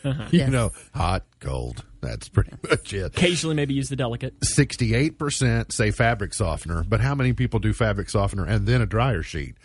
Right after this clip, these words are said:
Speaker 2: Like, the dryer sheet's supposed to take place of the fabric softener,
Speaker 1: Yeah, I
Speaker 2: isn't
Speaker 1: think,
Speaker 2: it?
Speaker 1: doesn't my Tide Pod have the fa-, yeah, the dryer sheet is the fabric softener, right?
Speaker 3: Yes.
Speaker 2: That's what I thought.
Speaker 1: Yeah.
Speaker 3: And,
Speaker 2: Yeah.
Speaker 3: and, yeah, anti-static and, yes.
Speaker 2: Now, we have recently
Speaker 3: Laundry.
Speaker 1: Yeah, that's,
Speaker 2: started
Speaker 1: that was my
Speaker 2: to
Speaker 1: grandma.
Speaker 2: use
Speaker 1: She could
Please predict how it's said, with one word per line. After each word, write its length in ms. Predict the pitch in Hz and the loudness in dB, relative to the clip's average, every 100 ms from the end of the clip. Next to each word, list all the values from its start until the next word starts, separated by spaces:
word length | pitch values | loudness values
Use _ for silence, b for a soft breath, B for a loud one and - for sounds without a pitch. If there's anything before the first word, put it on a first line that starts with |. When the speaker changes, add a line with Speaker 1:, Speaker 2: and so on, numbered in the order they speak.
| b | b
Speaker 2:
Like, 140 | 92 92 | -2 0
the 80 | 98 | 4
dryer 240 | 139 143 | 4 2
sheet's 220 | - 113 | 0 -4
supposed 200 | - 120 | 0 0
to 60 | 92 | 0
take 200 | 113 104 | -2 0
place 240 | 170 269 101 | 0 -2 -2
of 60 | |
the 60 | 76 | -4
fabric 340 | 87 71 69 | -4 -4 -6
softener, 460 | - 73 - 60 67 | -2 -4 -4 -10 -4
Speaker 1:
Yeah, 60 | 71 | 0
I 20 | |
Speaker 2:
isn't 160 | - | 0
Speaker 1:
think, 120 | 180 - | -2 -2
Speaker 2:
it? 60 | |
Speaker 1:
doesn't 160 | 233 262 | -4 -2
my 100 | 185 | -2
Tide 260 | - 185 - | -2 -6 -4
Pod 200 | 185 147 | -6 -4
have 260 | 147 165 165 | -4 -4 -4
the 60 | |
fa-, 160 | - - | -8 -2
yeah, 180 | 190 147 | 2 2
the 100 | 135 | 0
dryer 220 | 165 185 | 0 0
sheet 180 | 180 156 | -2 -4
is 120 | 156 - | -6 -6
the 40 | |
fabric 300 | 113 101 - | -10 -10 -10
softener, 340 | - - - | -12 -10 -10
right? 220 | 117 131 165 | -8 -6 -4
Speaker 3:
Yes. 260 | 190 165 - - | -2 -2 2 0
Speaker 2:
That's 240 | - - | 0 -2
what 80 | 82 | -4
I 100 | 76 | -2
thought. 160 | - - | -2 -2
Speaker 1:
Yeah. 160 | 156 - | -4 -4
Speaker 3:
And, 140 | 202 180 | -4 -2
Speaker 2:
Yeah. 340 | - - 180 | -4 -8 -4
Speaker 3:
and, 120 | 170 - | -4 -6
yeah, 220 | 139 - - | -12 -12 -8
anti-static 720 | 170 160 143 - 143 139 135 - | -4 -2 -4 -4 -4 -2 -4 -8
and, 200 | 123 131 - | -12 -12 -12
yes. 220 | - - - | -16 -8 4
Speaker 2:
Now, 320 | 127 104 - _ _ _ - | 4 4 -4 _ _ _ -4
we 300 | 98 120 180 | 2 2 2
have 200 | 190 170 | 0 2
recently 800 | 117 95 - 73 71 69 85 139 - _ _ _ _ _ _ _ _ _ _ _ _ _ _ _ | 2 0 -2 -6 -4 -4 -4 -6 -8 _ _ _ _ _ _ _ _ _ _ _ _ _ _ _
Speaker 3:
Laundry. 560 | 156 - _ _ _ 147 - | -20 -20 _ _ _ -16 -6
Speaker 1:
Yeah, 160 | 160 143 | 0 2
that's, 160 | 143 | 4
Speaker 2:
started 220 | - 110 156 | 6 6 4
Speaker 1:
that 40 | |
was 120 | 151 | 4
my 60 | 165 | 2
Speaker 2:
to 40 | 147 | 4
Speaker 1:
grandma. 260 | 175 95 | 4 4
Speaker 2:
use 380 | 80 78 87 107 | 0 -2 0 0
Speaker 1:
She 80 | 117 | -2
could 160 | - | -6